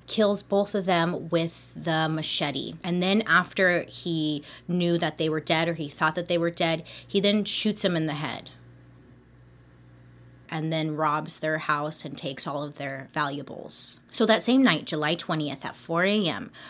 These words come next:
Richard breaks into another home. It was a husband and a wife, and they were asleep in their bed. Richard shot the husband, which killed him instantly, and then he bound and raped the wife. Then the couple had an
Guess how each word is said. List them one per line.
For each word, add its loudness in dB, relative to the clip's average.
Richard 2
breaks 0
into -2
another 2
home. -4
It -2
was 0
a 2
husband 0
and 0
a -4
wife, -4
and -2
they -2
were -4
asleep -6
in -4
their -4
bed. -4
Richard -4
shot -2
the -2
husband, -2
which -8
killed -6
him -4
instantly, -4
and 0
then 2
he -4
bound 2
and -4
raped -6
the -2
wife. -2
Then 4
the 0
couple 2
had 2
an 0